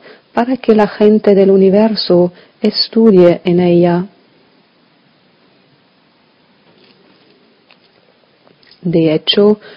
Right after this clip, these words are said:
solo el único Padre viene para el universo. Él solo tiene esta única universidad. La meta y objetivo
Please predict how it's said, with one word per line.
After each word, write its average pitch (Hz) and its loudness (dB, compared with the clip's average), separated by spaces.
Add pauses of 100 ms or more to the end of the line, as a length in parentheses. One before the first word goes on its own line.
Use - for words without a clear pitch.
(100)
solo 247 0
el 180 -2
único 196 0
Padre 196 -4 (380)
viene 226 0
para 185 -2
el 185 -2
universo. 185 -2 (1300)
Él 180 -2 (280)
solo 240 0
tiene 202 0
esta 180 -6
única 175 -2
universidad. 175 -4 (2250)
La 170 -4
meta 190 -2
y 180 2
objetivo 180 0